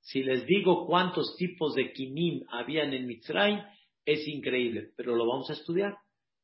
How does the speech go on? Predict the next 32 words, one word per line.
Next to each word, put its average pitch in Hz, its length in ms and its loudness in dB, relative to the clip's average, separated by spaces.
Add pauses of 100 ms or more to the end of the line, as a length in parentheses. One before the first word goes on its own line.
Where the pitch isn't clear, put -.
(380)
Vamos 139 380 0
a 170 60 2
ver, 185 340 -2 (140)
vamos 156 240 2
a 165 60 6
ver 185 180 8
de 170 240 6
qué 233 260 6
se 226 200 8
trató 214 800 8 (360)
y 123 140 -6
bajo 120 400 -2
eso 165 260 2 (120)
comprender 120 920 0 (480)
la 113 160 -2
diferencia 151 720 0
que 139 120 -4
Dios 160 300 4
hizo 156 220 0
entre 135 240 0
el 131 80 2
Yehudí 135 480 2
y 170 60 8
el 147 100 4
Mitzri 180 640 4 (300)
y 120 220 -8
cómo 160 380 2
ellos 156 340 0
pagaron 139 560 -2
midá 156 720 2 (520)
que 110 160 -6
negue 147 800 -4